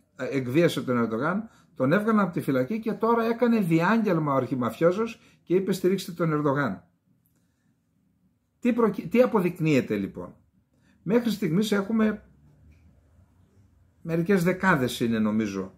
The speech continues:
αυτά που έχουν αποκαλυφθεί, εκλογικά τμήματα, όπου είπαμε, το είπα και προχθές στον Αντένα, διότι αυτά τα μηνύματα έπαιρνα.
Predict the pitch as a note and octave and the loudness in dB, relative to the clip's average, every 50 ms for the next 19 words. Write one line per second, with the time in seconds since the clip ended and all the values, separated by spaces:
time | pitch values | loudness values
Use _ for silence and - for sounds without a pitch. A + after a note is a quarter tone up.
0 | _ _ - B2 - - D3 C3 - B2 B2+ B2 - B2 A2+ G2+ - G#2 - - | _ _ -14 -14 -6 -4 -4 0 2 2 2 2 2 0 -2 -2 -4 -6 -6 -6
1 | G#2 G2 F#2+ F#2+ - C3+ D#3+ G3 A#3+ A3+ - - _ _ _ _ _ _ _ _ | -6 -6 -6 -6 -4 -2 -2 -2 -4 -8 -14 -20 _ _ _ _ _ _ _ _
2 | _ _ _ _ _ _ _ _ F3+ E3+ F3 - F3+ F3 E3 E3+ - - A3+ G#3+ | _ _ _ _ _ _ _ _ -2 -2 2 4 4 4 4 4 2 0 -2 0
3 | A3 A3 G3+ F3+ D3 G#2+ - - - - _ _ _ - - A3+ G#3+ - - - | 0 0 2 2 2 0 -2 -4 -10 -18 _ _ _ 4 6 6 6 4 0 -8
4 | E2+ - - _ _ _ _ _ _ _ _ _ - D3+ F#3 F#3+ F#3+ B3+ A#3+ G#3 | -14 -16 -18 _ _ _ _ _ _ _ _ _ -2 -2 -2 0 0 0 0 2
5 | D#3 C3 A2 F#2+ - - _ - C#3 E3 F#3 F#3 G3 E3 - E3+ C#3+ C3+ C3+ B2+ | 2 2 0 -2 -6 -10 _ -2 0 0 0 0 -2 -2 -4 -4 -6 -6 -8 -4
6 | - D#3 C3+ B2+ - C3 A#2+ A2+ G#2+ G#2 F#2 G#2+ G#2+ G#2 A2 C3+ - - - _ | -2 -2 -4 -2 -2 -4 -2 -2 -2 -2 -2 0 0 0 -2 -4 -8 -10 -14 _
7 | _ _ _ _ _ _ _ _ _ - D3 C3 E3+ G3 F#3+ G3 G#3 G#3+ G#3 - | _ _ _ _ _ _ _ _ _ -10 -4 0 0 0 2 0 0 0 0 -2
8 | - - E3 E3 E3 G#3 F#3+ G#3 G3 G3 G3+ G#3+ A3 A3 G#3 G3 F3 F#3+ G3 F#3 | -4 -6 -6 -4 -4 -2 -2 0 2 2 4 4 4 4 2 2 2 2 2 4
9 | - C#3 A2 G2 F2+ E2+ - | 2 2 0 0 -4 -8 -12